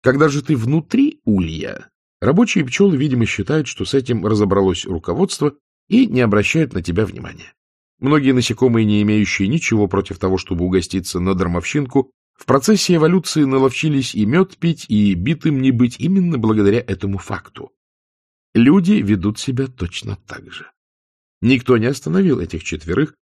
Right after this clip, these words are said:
когда они решительно направились к одному из приземистых длинных строений под сенью леса радиобашен. Никто не обратил на них никакого внимания. Может быть, никто их не видел.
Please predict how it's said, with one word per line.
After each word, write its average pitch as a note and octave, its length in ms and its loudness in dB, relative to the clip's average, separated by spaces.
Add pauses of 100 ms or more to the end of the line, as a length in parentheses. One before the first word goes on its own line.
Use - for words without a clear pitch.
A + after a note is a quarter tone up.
(200)
когда A#2 300 4
они A2 180 2
решительно B2+ 580 0
направились G#2+ 560 0
к - 80 -10
одному F#2+ 340 0
из G2+ 100 -2
приземистых F#2+ 680 -2
длинных G2 420 0
строений A2 540 -2
под F2 180 -6
сенью F#2 380 0
леса F2 340 -2
радиобашен. F2 760 -4 (360)
Никто F3+ 380 4
не D3 100 0
обратил B2 400 2
на C3+ 80 0
них C3 200 -4
никакого G#2+ 460 0
внимания. - 500 -8 (260)
Может G2 200 2
быть, F2 120 0
никто F#2 240 0
их F#2 140 0
не B2 80 -4
видел. - 340 -10